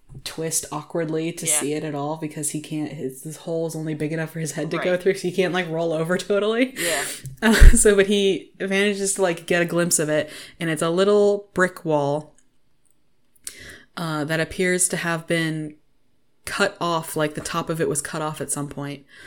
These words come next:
Speaker 2: Okay.
Speaker 1: Um, but this brick wall is kind of weird because it doesn't run at a right wall, right angle to the red wall.
Speaker 2: Oh.
Speaker 1: And they're like, "That's weird."
Speaker 2: It's not perpendicular. No, it's, it should be, it should be right angle to, yeah, it should be
Speaker 1: It should
Speaker 2: opposite the
Speaker 1: be, but
Speaker 2: blue
Speaker 1: it's,
Speaker 2: wall.
Speaker 1: yeah,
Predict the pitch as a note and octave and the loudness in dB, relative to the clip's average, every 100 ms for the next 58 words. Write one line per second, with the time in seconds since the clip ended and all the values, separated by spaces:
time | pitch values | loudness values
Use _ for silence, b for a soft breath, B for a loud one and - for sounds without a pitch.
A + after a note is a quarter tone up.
0 | B B B - D#3+ D#3 D3+ D3 D3 E3+ | B B B -12 -8 -8 -8 -10 -8 -6
1 | - E3 D#3+ G#3 G#3 A3+ A#3 A3+ F#3 - | -4 -6 2 2 4 2 2 2 -2 -4
2 | E3+ F#3 A3+ A3+ B3+ C4 A3+ F#3+ F#3 F3+ | -2 0 2 4 4 4 4 0 -2 -4
3 | E3 - E3+ F#3+ D#3+ E3 E3+ F3+ E3 D3+ | -4 -4 -2 -2 -4 -6 -4 -4 -4 -4
4 | D#3 D#3 D#3+ D#3 D#3+ D#3+ - E3 E3 D#3+ | -4 -4 -6 -6 -4 -6 -8 -4 -4 -2
5 | D#3 E3 E3+ - E3 D3+ D3+ E3+ G3 A3 | -4 -4 -6 -6 -8 -6 -6 -4 -4 -4
6 | B3 _ _ _ _ D3 D3+ D3+ - _ | -6 _ _ _ _ -16 -14 -16 -20 _
7 | _ _ _ - B B B B - E3 | _ _ _ -20 B B B B -8 -4
8 | D#3 D3+ D#3 E3 - B2 D3 - _ - | -2 -2 -4 -8 -8 -10 -10 -20 _ -20
9 | - _ D3+ G#3 G3 - _ _ _ _ | -20 _ -6 0 0 -2 _ _ _ _
10 | _ - B B B B B _ _ _ | _ -20 B B B B B _ _ _
11 | _ _ _ _ - G3 F#3 G3 G3 F3+ | _ _ _ _ -8 -8 -8 -8 -8 -2
12 | G3 D#3+ - G3 G3+ B3 - G3+ D#3+ - | -2 -2 -4 -4 -2 -2 -2 -2 -4 -6
13 | F#3+ G3 A#3+ F#3+ E3+ D#3+ D3 D3 C#3 C#3 | -6 -4 -4 -2 0 0 -2 -4 -6 -8
14 | - - D#3+ - A3 F#3+ - G3 G3+ G3+ | -8 -2 -2 -2 -8 -6 2 4 6 6
15 | E3 C#3+ F3 D#3+ D3 E3 D#3+ C#3+ - | 6 2 2 2 2 0 0 -2 -4